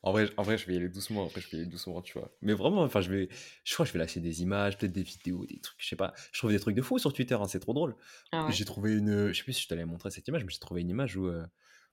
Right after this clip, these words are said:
Speaker 1: où, heu, <laughs> genre la question c'était : « Ouais, comment je trouve un travail, heu, comment je, comment je, comment je paye, heu, un loyer, comment je, enfin, comment je
Speaker 2: Mmh,
Speaker 1: fais rentrer de
Speaker 2: mmh,
Speaker 1: l'argent,
Speaker 2: mmh, mmh.
Speaker 1: et cetera. » Et la réponse c'était, heu, c'était une équation de maths, heu, du second degré, tu vois, enfin, <laughs>
Speaker 2: <laughs>
Speaker 1: j'ai trouvé ça archi drôle.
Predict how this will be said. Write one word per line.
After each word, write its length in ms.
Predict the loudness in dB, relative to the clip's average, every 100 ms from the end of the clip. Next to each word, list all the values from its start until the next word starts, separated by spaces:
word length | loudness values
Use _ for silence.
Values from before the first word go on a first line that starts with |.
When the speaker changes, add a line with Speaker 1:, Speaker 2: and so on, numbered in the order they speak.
| _ _
Speaker 1:
où, 120 | -6 -4
heu, 480 | -2 -2 -4 -6 -6 -8 -10 -14 -14
<laughs> 380 | -12 -10 -12 -14 -8
genre 180 | 2 2
la 80 | 4
question 200 | 0 -4
c'était : « 180 | -2 0
Ouais, 220 | 2 2
comment 180 | 0 -4
je 40 |
trouve 140 | -4 -8
un 40 |
travail, 520 | -6 -4 0 2 2 2
heu, 140 | -2
comment 240 | -4 -4
je, 240 | -2 -2 -4 -8 -20 -6
comment 220 | -2 0
je, 160 | 0 -2
comment 220 | -2 -4
je 120 | -4
paye, 200 | -4 -2
heu, 100 | -2
un 40 | -4
loyer, 280 | -2 -2
comment 160 | -2 -4
je, 120 | -6 -10 -16 -8
enfin, 80 | -2
comment 120 | -2
je 60 | 0
Speaker 2:
Mmh, 0 |
Speaker 1:
fais 80 |
rentrer 180 | 0 0
de 40 | -2
Speaker 2:
mmh, 0 |
Speaker 1:
l'argent, 200 | 0 0
Speaker 2:
mmh, 20 |
mmh. 0 |
Speaker 1:
et 40 | 0
cetera. » 380 | 0 2 0 -2 -18 _ 0
Et 60 |
la 100 | 2
réponse 320 | 2 2 2
c'était, 320 | 0 2 6 6
heu, 340 | 6 2 -4 -8 _ _
c'était 180 | 0 4
une 100 | 6
équation 300 | 4 2 2
de 80 | 2
maths, 240 | 2 4
heu, 100 | 2
du 80 | 2
second 220 | 0 2 4
degré, 260 | 6 6
tu 120 | 6
vois, 100 | 4
enfin, 360 | 4 2 0 -2 -10 -4
<laughs> 0 |
Speaker 2:
<laughs> 720 | -2 0 -2 -4 -4 -6 -10 -6
Speaker 1:
j'ai 100 | -6
trouvé 220 | 0 0
ça 100 | 2
archi 140 | 0
drôle. 160 | 2 2